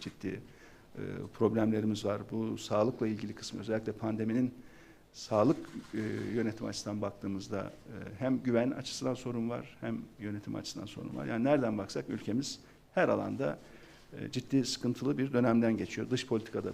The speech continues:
bu alanlardan bir tanesi. O konuda da kısa bir değerlendirme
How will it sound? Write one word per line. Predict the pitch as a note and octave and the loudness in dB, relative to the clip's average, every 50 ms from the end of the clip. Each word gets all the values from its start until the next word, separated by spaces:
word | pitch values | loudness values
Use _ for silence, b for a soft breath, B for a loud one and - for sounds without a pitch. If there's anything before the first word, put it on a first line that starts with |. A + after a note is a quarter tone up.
| F2+ | -4
bu | F#2+ F#2+ - - | -6 -6 -6 -4
alanlardan | G#2 G2+ G2 G2 G2 F#2+ F#2 G2 F#2 F#2 F#2 | -4 -4 -4 -4 -4 -6 -6 -4 -6 -6 -6
bir | F#2 | -6
tanesi. | - G2+ F2+ F2 F#2 - - F#2+ | -6 -6 -6 -6 -8 -8 -8 -8
O | F#2+ | -8
konuda | - - A2 A2 A2 G2+ | -4 -2 -2 0 2 2
da | G#2 G2+ | 0 0
kısa | G2+ - - - G2 F#2+ | -4 -4 -6 -6 -4 -4
bir | F#2+ F#2 F2+ - - - - - | -4 -6 -6 -8 -12 -14 -6 0
değerlendirme | G2+ F#2 F#2+ G2 G#2 G2 F#2+ G2 - - - - | 0 2 2 2 0 -4 -6 -6 -6 -6 -6 -8